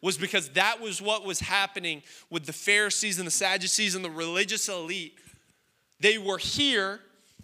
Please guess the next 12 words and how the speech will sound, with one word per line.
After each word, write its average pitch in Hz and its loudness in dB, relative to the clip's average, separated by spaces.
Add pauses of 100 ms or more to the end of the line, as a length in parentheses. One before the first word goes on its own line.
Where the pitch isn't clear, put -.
(120)
and 202 2
the 180 -2
people 269 0
were 208 0
over 226 2
here 220 0
screaming 247 2
for 202 -4
help, 196 0 (360)
looking 254 2
for 226 -4
something, 214 0